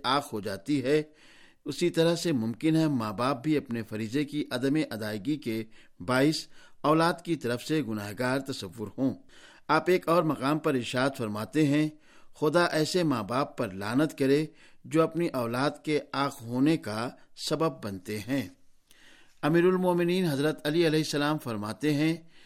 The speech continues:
کہیں ایسا نہ ہو کہ تمہاری غفلت کی وجہ سے تمہارا خاندان اور تمہارے اقربا بدبخت ترین لوگوں میں سے ہو جائیں۔ خداوند عالم قرآن کریم میں ارشاد فرماتا ہے، اے ایمان والو،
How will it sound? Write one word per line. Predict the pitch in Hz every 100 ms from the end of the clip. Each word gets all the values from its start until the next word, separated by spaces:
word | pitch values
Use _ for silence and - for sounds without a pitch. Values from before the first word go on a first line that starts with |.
| - -
کہیں | 156 180 -
ایسا | 139 139 180
نہ | 165
ہو | 117 123 147 151 - - -
کہ | 139
تمہاری | 160 147 156 170
غفلت | 131 127 151 160 -
کی | 120
وجہ | 110 131
سے | 160 156
تمہارا | 123 110 117 113
خاندان | - 117 117 135 143 151 - - - -
اور | 139
تمہارے | 139 156 151 175
اقربا | - 127 113 110 139 143
بدبخت | 110 92 95 147 -
ترین | 135 165 147
لوگوں | 110 104 143
میں | 120 98
سے | - 117 147 - - - -
ہو | 113
جائیں۔ | 107 135 131 - - - - - - -
خداوند | 151 170 165 165 160
عالم | 160 185
قرآن | 180 143 131 127
کریم | 123 131 160 160
میں | 151
ارشاد | 135 113 107
فرماتا | 110 107 107 - 147
ہے، | 139 156 156 _ - - _ -
اے | 180
ایمان | 196 160 127 117 110
والو، | 117 135 143